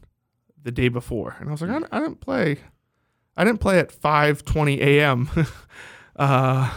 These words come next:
yesterday, uh, playing this." And so I was like, "That's also strange." So then I, uh, hop in, hop in to go play. And I'm like, "Oh, you know what? I, I'm feeling like I want, wanna, you know, play as, uh,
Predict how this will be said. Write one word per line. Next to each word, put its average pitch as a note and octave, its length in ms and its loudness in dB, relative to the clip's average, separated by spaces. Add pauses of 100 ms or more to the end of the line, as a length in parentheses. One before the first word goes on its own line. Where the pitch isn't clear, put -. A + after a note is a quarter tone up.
(220)
yesterday, C3 640 0 (520)
uh, A#2+ 200 -2
playing D#3+ 300 2
this." - 280 -8
And C#3+ 240 -18
so C#3 100 -8
I - 20 -4
was B2+ 120 -8
like, B2+ 160 -12
"That's - 380 -12 (260)
also - 460 -6 (380)
strange." - 640 -10 (540)
So C3 240 0
then C3 180 2
I, B2+ 200 2
uh, A#2+ 280 -2 (340)
hop D#3+ 260 2
in, D#3 320 -2
hop C#3 180 -4
in D3 60 -2
to C#3+ 60 -2
go C#3+ 140 0
play. C#3 340 -6 (720)
And C3 500 0 (260)
I'm C3+ 120 -4
like, C3+ 160 -2
"Oh, C3+ 140 4
you C#3+ 120 4
know G3 100 6
what? G#3+ 100 2
I, A#3 320 0
I'm C#4+ 220 -6
feeling B3+ 320 2
like G3+ 140 0
I F3+ 40 0
want, E3+ 380 2
wanna, C#3+ 440 0
you C3+ 120 -4
know, A2+ 160 -6 (1080)
play D#3+ 300 2
as, C#3 180 0
uh, B2 480 0